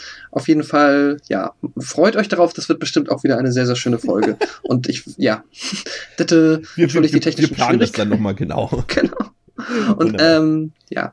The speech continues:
Speaker 1: vielen Dank nochmal. Ich wollte mich auch nochmal bedanken für das, äh, wirklich sehr, sehr zahlreiche Feedback zur letzten Episode. Ich glaub, so viel haben wir bisher noch nie bekommen zu einer Folge. Ge-, zumindest hat sich so angefühlt für mich.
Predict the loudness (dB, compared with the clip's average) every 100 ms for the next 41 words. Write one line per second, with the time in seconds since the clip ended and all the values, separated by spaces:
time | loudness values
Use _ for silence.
0 | _ 0 2 4 2 2 0 0 2 2
1 | 0 0 -2 -2 -2 0 0 -2 -2 -2
2 | -2 -2 -2 0 2 2 2 0 -2 -2
3 | 0 0 -2 -6 -8 -4 -4 -2 -2 -2
4 | -2 -2 0 2 2 2 0 -4 -4 -2
5 | 0 2 2 2 -2 0 2 2 0 -2
6 | 0 2 0 -4 -16 -16 -16 -6 -2 -2
7 | 0 0 2 2 2 0 4 4 4 0
8 | 2 2 2 0 -2 0 0 0 -2